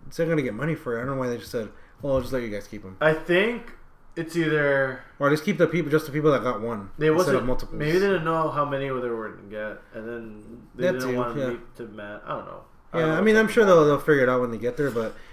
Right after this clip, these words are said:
Speaker 1: I mean, Nintendo, hopefully Nintendo can keep up with the demand for it.
Speaker 2: <laughs>
Speaker 1: We'll see how that goes. But they were
Speaker 2: Oh, yeah,
Speaker 1: saying,
Speaker 2: we'll see about
Speaker 1: we'll
Speaker 2: that.
Speaker 1: see how that goes. But they're saying that they are gonna try and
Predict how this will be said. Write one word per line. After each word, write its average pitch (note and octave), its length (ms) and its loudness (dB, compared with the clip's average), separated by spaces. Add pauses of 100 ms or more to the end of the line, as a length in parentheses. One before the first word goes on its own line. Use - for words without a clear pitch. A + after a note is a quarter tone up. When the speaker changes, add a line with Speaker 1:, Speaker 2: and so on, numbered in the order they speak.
(160)
Speaker 1:
I E3+ 40 -2
mean, E3+ 100 4
Nintendo, F3+ 300 4
hopefully G3 300 4
Nintendo E3 340 0
can D#3 220 -2
keep D3+ 200 -8
up C#3+ 160 -2
with C3 140 -10
the A#2 280 -4
demand A#2 380 -6
for D3+ 220 0
it. D3 180 -4
Speaker 2:
<laughs> D#4 420 -2 (320)
Speaker 1:
We'll B2+ 80 -10
see - 140 -6
how C3 140 -2
that B2+ 140 0
goes. C#3+ 220 0
But C#3 100 0
they F#3+ 100 4
were G3+ 100 10
Speaker 2:
Oh, E3 40 12
yeah, D3+ 140 12
Speaker 1:
saying, D#3 140 8
Speaker 2:
we'll - 120 6
see - 220 0
about D#3 300 4
Speaker 1:
we'll F3+ 100 2
Speaker 2:
that. E3+ 60 -2
Speaker 1:
see F3 80 4
how F3 120 8
that E3 140 2
goes. D3 240 4
But C3 220 0
they're C#3+ 120 0
saying E3+ 260 0
that C#3+ 140 0
they C#3 100 -2
are C#3+ 120 0
gonna D3+ 220 0
try C3+ 280 -6
and A#2 300 -6